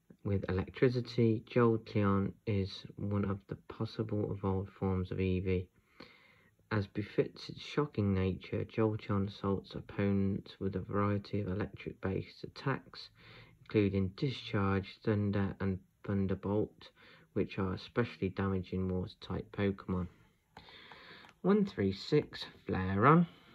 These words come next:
which only has H P of twenty-four. Um, flame Pokemon, fire type.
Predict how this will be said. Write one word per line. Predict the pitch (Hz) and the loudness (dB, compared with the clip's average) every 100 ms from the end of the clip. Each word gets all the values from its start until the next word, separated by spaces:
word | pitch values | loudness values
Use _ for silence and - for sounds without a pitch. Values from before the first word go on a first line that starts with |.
| - - - - - | -20 -20 -20 -20 -8
which | 120 120 - - | 0 0 0 6
only | 139 156 135 | 8 8 8
has | 101 95 - | 6 2 2
H | 98 - | 0 0
P | - 101 | -2 -2
of | 90 | -2
twenty-four. | - 101 98 95 - 107 98 - - _ _ _ - - - - - - - - _ | -2 0 -2 -6 0 2 2 -2 -8 _ _ _ -20 -20 -18 -20 -20 -20 -20 -20 _
Um, | - 104 101 101 101 - - _ _ _ _ _ _ - _ _ _ _ _ - - | 0 2 2 2 0 -4 -20 _ _ _ _ _ _ -20 _ _ _ _ _ -16 0
flame | 131 139 139 110 | 6 8 6 4
Pokemon, | 98 98 - 104 98 92 - | 2 0 0 2 2 0 -2
fire | - 131 104 | 2 6 4
type. | 98 - 98 98 - | 2 0 0 0 -4